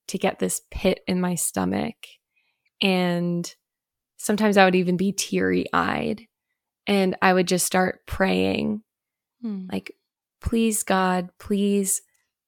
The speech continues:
Speaker 1: bring my mom here safely. Please don't let my mom die on the way to get me
Speaker 2: Hmm.
Speaker 1: in a car accident." And this was every day, <laughs>
Speaker 2: Mm.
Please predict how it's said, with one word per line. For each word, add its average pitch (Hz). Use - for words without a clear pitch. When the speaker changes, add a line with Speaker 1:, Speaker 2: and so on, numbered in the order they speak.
Speaker 1:
bring 208
my 202
mom 190
here 185
safely. 180
Please 202
don't 196
let -
my 185
mom 180
die 180
on 196
the 180
way 180
to 180
get 180
me 190
Speaker 2:
Hmm. 262
Speaker 1:
in 190
a 180
car 185
accident." 202
And 185
this 254
was 285
every 220
day, 226
<laughs> -
Speaker 2:
Mm. 185